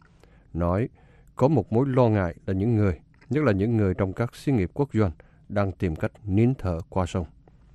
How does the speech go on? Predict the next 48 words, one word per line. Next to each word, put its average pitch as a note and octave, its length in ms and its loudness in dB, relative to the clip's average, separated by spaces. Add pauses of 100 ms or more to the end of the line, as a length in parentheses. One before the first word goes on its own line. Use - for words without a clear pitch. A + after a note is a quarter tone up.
(880)
Ông A#2+ 180 -2
Towson A2+ 420 2
cho A2 120 0
biết D#3+ 240 -2
điều G2 160 0
này F#2 140 2
được F2+ 180 -4
thể G#2 160 2
hiện G2 240 0
qua G#2+ 180 0
việc F#2 300 -4
các D#3+ 180 -4
ngân A#2 140 2
hàng F2+ 280 -2
không A2+ 320 -4
muốn B2+ 160 -2
cho A2+ 140 -2
vay, G2 260 0 (460)
không A#2 260 2
muốn B2 120 0 (120)
tiến D#3 180 2
hành F#2 200 -2
các C3+ 220 -6 (120)
dự F2+ 180 -2
án F#2+ 240 0 (480)
hoặc - 160 -6
không G#2 240 -4
muốn A2 120 -2
ký B2+ 220 -4
kết C#3 220 -2
các C#3 120 -6
hợp F#2 200 -6
đồng, F2+ 180 -2 (500)
nhất B2+ 200 0
là F#2+ 80 0
trong F#2 240 -4
những E2+ 160 -4
khu A2+ 140 -4
vực F2+ 260 -6
quốc D3 200 -4
doanh G2 200 0 (160)
không G#2+ 220 -4
chịu D#2+ 260 -8
sức - 240 -12
ép A2 220 -6
của F#2 100 -10
thị D#2+ 220 -8
trường. D#2 200 -6